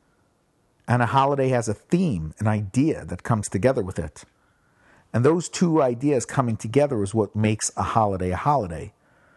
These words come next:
In Jewish tradition, all holidays have these two ideas. They have both the story that we celebrate, and we have the idea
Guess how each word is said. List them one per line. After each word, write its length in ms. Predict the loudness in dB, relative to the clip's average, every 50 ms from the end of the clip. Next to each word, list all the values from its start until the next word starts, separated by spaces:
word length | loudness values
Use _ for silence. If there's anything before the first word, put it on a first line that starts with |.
| _ _ _ _ _ _ -2
In 100 | 0 2
Jewish 260 | 2 2 2 0 0
tradition, 460 | -2 0 2 2 0 0 -2 -4 -6 0 2
all 600 | 4 4 6 4 4 2 2 0 -2 -4 -8 -12 -14
holidays 600 | -10 -2 2 2 2 4 2 0 0 0 -2 -2
have 340 | -2 -2 0 0 0 0 -2
these 160 | -4 -4 -4
two 320 | -4 -2 -2 0 0 0 -2
ideas. 460 | -2 -2 -4 -4 -6 -6 -8 -8 -6
They 120 | -2 -2
have 200 | -2 -2 -4 0
both 360 | 2 2 2 2 -2 -6 _
the 60 | -8 -6
story 680 | -6 -6 -2 0 0 0 2 0 0 -2 -2 -4 -6 _ _ _ _ _ _ _ _ _
that 180 | -2 -2 0 0
we 60 | -2
celebrate, 540 | 0 0 2 2 2 0 0 0 0 -2 -4 _ _ _ _ _ _ _ _ _ _ _ _ _ _ _ _ _ _ _ _ _ _ _ 0
and 240 | 0 0 2 0
we 80 | -2 0
have 240 | 0 0 0 0 0
the 160 | 0 0 2
idea 680 | 0 0 -2 -2 -2 0 2 2 2 0 -2 -6 -10